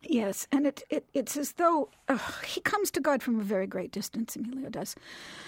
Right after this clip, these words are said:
And, and he feels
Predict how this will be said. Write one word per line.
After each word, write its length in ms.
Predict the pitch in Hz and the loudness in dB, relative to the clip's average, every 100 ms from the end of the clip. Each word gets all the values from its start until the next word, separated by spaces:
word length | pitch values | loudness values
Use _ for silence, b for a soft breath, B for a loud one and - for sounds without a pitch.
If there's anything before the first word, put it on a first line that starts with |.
| B B _ - | B B _ 4
And, 440 | 285 285 269 262 - _ _ - | 6 8 8 6 2 _ _ 4
and 140 | 269 | 4
he 160 | 240 277 | 6 2
feels 840 | - - - 339 370 311 269 233 | 2 -8 -2 2 4 4 2 -2